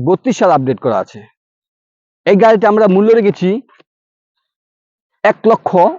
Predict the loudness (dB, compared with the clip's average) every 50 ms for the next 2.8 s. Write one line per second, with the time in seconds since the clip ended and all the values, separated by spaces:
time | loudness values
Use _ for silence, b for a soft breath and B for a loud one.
0 | -12 _ _ _ -2 0 0 0 -2 -6 -8 -6 -4 -4 -2 0 0 0 0 0
1 | -2 -2 -6 -8 -10 -8 -12 -14 -16 _ _ _ _ _ _ _ _ _ _ _
2 | _ _ _ _ _ _ _ -18 -18 -6 -2 0 0 0 0 0